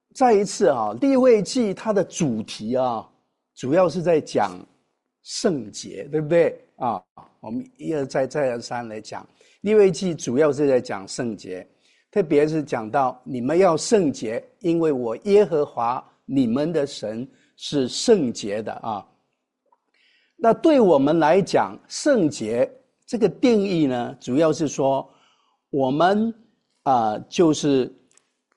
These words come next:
主要是被分别为圣的啊，是被分别出来的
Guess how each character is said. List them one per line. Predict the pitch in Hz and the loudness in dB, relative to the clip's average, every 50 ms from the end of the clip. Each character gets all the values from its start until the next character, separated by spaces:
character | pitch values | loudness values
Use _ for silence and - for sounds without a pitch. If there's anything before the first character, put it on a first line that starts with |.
| _ _ _ | _ _ _
主 | - - 139 127 139 | -8 -4 -2 2 4
要 | 185 214 202 185 170 156 - - - | 4 6 6 6 6 4 2 -2 -10
是 | - - - - 160 156 147 - - _ _ | -14 -8 -2 0 2 2 0 0 -4 _ _
被 | - 190 165 156 | 6 6 6 6
分 | - - - 233 240 254 262 254 208 | 2 0 2 4 4 6 6 4 4
别 | - - 135 131 143 165 - - - | 2 2 4 4 4 4 2 -2 -6
为 | 131 123 113 123 143 | -6 -2 0 0 0
圣 | 147 - - 240 190 151 127 104 | 0 0 0 0 0 0 -2 -6
的 | 92 90 - _ _ _ _ _ | -10 -12 -16 _ _ _ _ _
啊， | - 123 110 95 - - _ | -4 -4 -4 -4 -8 -12 _
是 | - - 175 | -12 -10 -6
被 | 156 - 190 165 | -2 0 2 0
分 | 151 - - 233 220 240 226 175 | 0 2 2 4 4 4 4 2
别 | 156 135 120 123 | 2 2 0 0
出 | 123 - - 143 | -4 -6 -8 -6
来 | 127 110 101 98 104 | -6 -6 -6 -8 -10
的 | 95 104 | -12 -12